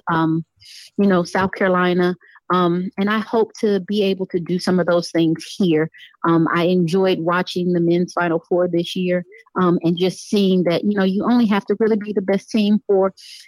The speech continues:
that amount of time that you're on the court. And so if we keep that mentality, you know, we can be dancing and be a Cinderella team. I, I don't just wanna show up every night. I wanna compete, and, um,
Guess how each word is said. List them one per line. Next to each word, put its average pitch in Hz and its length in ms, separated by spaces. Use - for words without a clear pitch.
that 196 220
amount 196 280
of 196 80
time 190 220
that 180 180
you're - 160
on 170 100
the 156 60
court. - 340
And 170 160
so 185 240
if 170 180
we 208 400
keep - 260
that 196 160
mentality, 175 720
you 185 100
know, 170 140
we 196 200
can 196 300
be 190 160
dancing 185 560
and 170 100
be 180 160
a 175 60
Cinderella 175 500
team. 156 440
I, 170 240
I 175 120
don't 202 260
just 202 180
wanna 196 180
show 196 280
up 170 220
every 180 240
night. 160 240
I 175 100
wanna 175 240
compete, 196 640
and, 165 160
um, 165 460